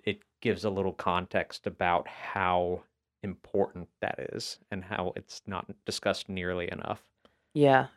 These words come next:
Speaker 2: and it
Speaker 1: Um,
Speaker 2: was, they were super, like I said, they, they were, had a lot of events,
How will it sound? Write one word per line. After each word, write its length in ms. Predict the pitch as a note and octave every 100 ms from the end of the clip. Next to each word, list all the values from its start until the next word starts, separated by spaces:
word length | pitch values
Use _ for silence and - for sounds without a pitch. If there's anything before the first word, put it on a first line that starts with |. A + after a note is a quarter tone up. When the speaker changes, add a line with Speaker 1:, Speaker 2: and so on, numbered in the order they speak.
| -
Speaker 2:
and 120 | D#3
it 40 | D#3+
Speaker 1:
Um, 60 |
Speaker 2:
was, 320 | D3+ D3 C3+
they 160 | - D#3+
were 260 | D#3 E3 D#3+
super, 460 | - D#3+ D#3 D3+
like 180 | D3 D3
I 60 | D3
said, 240 | - D#3
they, 60 | C#3 B2+
they 120 | C3+
were, 160 | C#3 C#3+
had 200 | - D#3
a 40 |
lot 200 | D#3 D3
of 80 | C3+
events, 640 | B2 C3 C#3 C#3+ - -